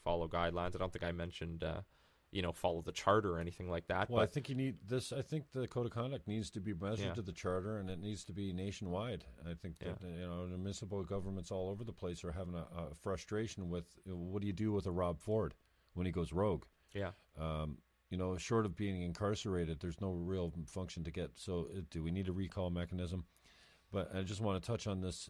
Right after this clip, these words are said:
Speaker 2: important issue too, because I think it's, it's, um, outrageous that if you're a Christian and your belief is,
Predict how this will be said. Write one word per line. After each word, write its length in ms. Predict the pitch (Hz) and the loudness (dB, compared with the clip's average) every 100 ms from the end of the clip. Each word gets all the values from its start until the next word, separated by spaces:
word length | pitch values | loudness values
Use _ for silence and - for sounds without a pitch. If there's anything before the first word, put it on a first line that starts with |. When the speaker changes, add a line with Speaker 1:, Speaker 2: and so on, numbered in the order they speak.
| 92 | -6
Speaker 2:
important 380 | 82 110 90 | 0 2 2
issue 200 | 95 - | 0 -2
too, 220 | 85 123 110 | -4 0 0
because 320 | 87 90 82 | 0 -2 -4
I 60 | |
think 200 | 80 92 | -4 -4
it's, 220 | 82 - - _ - | -6 -10 -14 _ -14
it's, 340 | 71 - - | -12 -10 -4
um, 300 | 80 78 69 - - _ _ _ - | -2 -2 -4 -10 -20 _ _ _ 2
outrageous 1300 | 95 95 - 90 95 107 117 123 107 76 - - - - _ _ _ _ _ - | 4 4 0 -2 2 4 6 6 4 -2 -6 -8 -8 -12 _ _ _ _ _ -10
that 420 | 80 90 87 82 - _ _ _ _ _ - - | 0 4 4 4 0 _ _ _ _ _ -16 -2
if 220 | 85 - | -2 2
you're 160 | 104 98 | 4 4
a 40 | |
Christian 540 | - 139 151 - 78 80 - _ _ _ _ _ _ _ _ - | 4 2 2 0 -4 -6 -14 _ _ _ _ _ _ _ _ -4
and 120 | 90 | 0
your 120 | 95 | 2
belief 440 | 82 101 107 110 - | 2 4 4 4 4
is, 360 | 101 87 - | 4 4 0